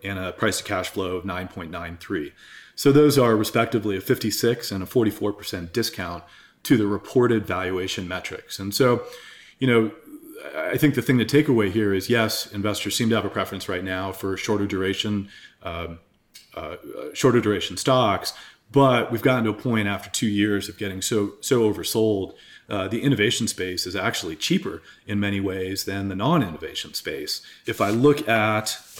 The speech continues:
the, I take the, I can take the, uh, S and P five hundred and divide it into two groups of companies,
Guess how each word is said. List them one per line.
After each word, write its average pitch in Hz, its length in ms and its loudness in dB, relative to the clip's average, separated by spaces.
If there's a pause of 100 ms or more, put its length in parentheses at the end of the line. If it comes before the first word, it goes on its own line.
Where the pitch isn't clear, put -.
(100)
the, 101 440 2 (580)
I 120 40 -14
take 208 200 2
the, 156 160 2
I 104 40 -2
can 139 140 2
take 220 140 4
the, 214 140 2
uh, 101 380 -4
S 135 140 0
and 143 100 4
P 135 100 2
five 113 220 0
hundred 95 380 -2 (360)
and 110 180 0
divide 110 480 4
it 117 240 0
into 104 240 -2
two - 220 0
groups 123 280 0
of - 60 -8
companies, 85 460 -8